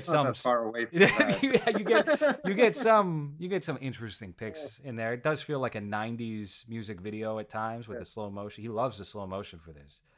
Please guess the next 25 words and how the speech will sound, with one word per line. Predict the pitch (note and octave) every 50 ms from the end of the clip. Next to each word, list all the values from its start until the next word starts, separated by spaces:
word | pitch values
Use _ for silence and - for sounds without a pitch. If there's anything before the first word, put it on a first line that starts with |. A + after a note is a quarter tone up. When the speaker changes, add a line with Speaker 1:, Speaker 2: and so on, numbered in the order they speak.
| _ -
Speaker 2:
He | C3 C3+
was | C3+ B2 G2 G#2
really | G2+ G#2+ B2 C#3+ D3+ C#3+ B2+ A2+
trying | - A#2+ A2+ G#2+ F#2
to |
stretch | - - - A#2 G#2+ - -
out | G#2+ G2+ F#2 -
that | G2+ G2 F#2
runtime | F2+ G2 G2+ G2+ F2+ F#2+ F#2+ F#2+ F2+ E2+
to | E2+
hit | E2+ G2 G2+ -
four | - - A#2+ G#2+ G#2 G#2
hours | G2+ G2 G2 F#2+ F2+ E2+ F2+
exactly. | E2+ F2 F#2 F2+ F2 F2 - - E2 D2+ C#2+ - _ _ _ _ _ _ _ _ _ _
Um, | G2+ G2+ G2 G2 G2 F#2+ F#2+ F#2 F2+ _ _ _ _ _ _ _ _ _ _ _ - - _
so | - - C3+ B2+ B2 A#2+ A#2+ -
I, | - D3 -
Speaker 1:
That, | C#3 - - - - _ -
Speaker 2:
I | C#3
mean, | C#3+ D3+ C#3+
Speaker 1:
that's | C3+ D3 - -
a | E3 D3+ C3+ B2+
Zack, | - - _ _ _ A#2+ B2 B2+ - - _ _ _ _ -
Zack | - - B2+ A#2 A#2 A2+
Snyder, | A#2 A#2 A#2 A#2 A#2 A2